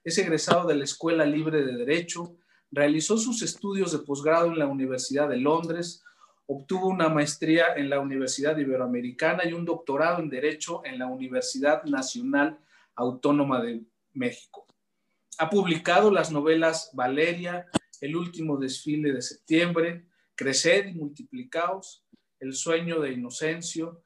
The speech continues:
Justicia y Si tú quieres, moriré. Es asimismo autor de los libros La cultura de la legalidad y Hombres de gobierno, coautor de La democracia y sus quimeras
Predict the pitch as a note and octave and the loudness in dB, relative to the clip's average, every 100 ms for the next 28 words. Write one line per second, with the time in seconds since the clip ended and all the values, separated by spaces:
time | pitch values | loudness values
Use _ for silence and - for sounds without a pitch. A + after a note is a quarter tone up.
0 | - _ - C#3 - G3 G3 G3+ F#3 F#3+ | -20 _ -10 -8 -6 -6 -4 0 2 2
1 | - _ _ - C#3+ D3+ - F3 - E3+ | -4 _ _ -8 -6 -6 -6 -6 2 2
2 | E3+ D3+ B2+ A#2+ A#2 A2+ - _ _ _ | 2 0 0 0 -2 -4 -8 _ _ _
3 | _ _ - - G3+ G3 G3+ F#3 G3 G3 | _ _ -10 -2 4 4 4 2 0 6
4 | G#3 E3 F3+ F3 F3 D3+ C#3 D3 E3 E3+ | 6 6 2 2 4 4 2 2 0 0
5 | F3 - C#3 C3 C#3+ C3+ - D#3 D#3+ C3 | -2 -4 -6 -6 -2 -4 0 2 2 2
6 | B2+ A#2+ A#2+ A#2+ A#2+ A#2+ C3+ F3 G3 - | 0 0 0 -2 -4 0 2 4 2 -4
7 | _ _ _ - D3+ D#3+ E3+ D3 B2+ A#2+ | _ _ _ 0 4 4 4 -2 -2 -2
8 | A#2+ A#2 G#2 - _ _ _ _ _ - | -2 -2 -4 -14 _ _ _ _ _ 0
9 | C#3+ C#3 - E3+ G#3+ A3+ _ D3+ C#3 C#3 | 0 0 2 4 4 2 _ -10 -6 -4
10 | C3+ C3 C3 D3 D#3+ F3 F3 F3+ G3 - | -4 -4 -6 0 2 2 -2 -2 -2 -4
11 | - B2+ - - C3+ D3+ D#3+ F#3 - | -10 -10 -12 -8 -2 0 0 -2 -6